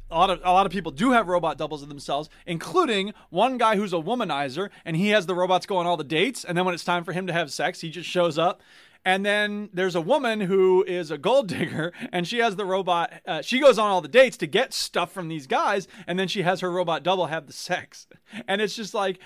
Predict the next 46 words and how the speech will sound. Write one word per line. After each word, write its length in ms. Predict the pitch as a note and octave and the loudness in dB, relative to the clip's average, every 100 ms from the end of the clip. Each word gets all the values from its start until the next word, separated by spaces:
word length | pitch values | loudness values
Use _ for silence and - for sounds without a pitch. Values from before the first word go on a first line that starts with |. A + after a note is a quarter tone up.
| - | -4
this, 240 | F3+ F3+ - F#3 | -4 -4 -8 -14
you 160 | B3 A3 | -8 -4
know, 220 | D3 C#3+ | -4 -4
you 160 | E3 F3+ | -6 -6
can 120 | F#3 | -6
tell 300 | F#3 A#3+ A#3+ | 2 2 4
where 140 | G#3+ | 0
it's 120 | G#3 | -4
gonna 200 | - F3 | -6 -8
go, 200 | D3+ E3+ | -4 -2
but 120 | A#3 G#3+ | -2 0
that's 180 | A#3 | 0
just 220 | A#3 A#3 F#3+ | 0 -8 -6
the 80 | |
very 240 | D3+ E3 D3+ | -2 -2 -2
start 280 | - D#3 G3+ | -6 -4 -2
of 60 | |
the 80 | A3+ | -4
movie. 320 | A#3 C4+ E4 - - | -4 -4 -6 -8 -14
And 140 | F#3+ | -10
the 60 | A3 | -4
rest 240 | C#4 - | -4 -4
of 80 | D4+ | -6
the 20 | C4 | -6
movie 120 | A#3+ | -6
is 80 | G#3 | -8
this 100 | G#3+ | -12
very 320 | D4 E4 C#4 | -6 -4 -4
interesting 580 | B3+ C#4 C4 A3 A#3+ G#3+ | -6 -6 -8 -12 -10 -8
adventure, 520 | F#3 G#3+ A3+ F3+ C#3+ - _ | -6 -6 -4 -6 -6 -16 _
and 140 | F3 | -4
I 120 | G3+ A#3+ | -2 -2
just, 200 | G#3+ F3 | -6 -6
I, 180 | F3+ A#3+ | -2 0
it 120 | G#3+ | -2
was 100 | A#3+ | -4
very 260 | D3 G#3+ C4 | -4 -6 -6
funny. 380 | - G3 A3+ A#3 | -6 -8 -8 -8
I 120 | A3+ | -6
had 120 | B3+ | -6
a 60 | F3+ | -6
great 280 | E3 F#3+ F#3 | -6 -8 -6
time 200 | G3 F#3 | -8 -8
with 140 | C#3+ | -10
it, 120 | B2+ | -12
so 280 | - D3 C#3 | -6 -6 -6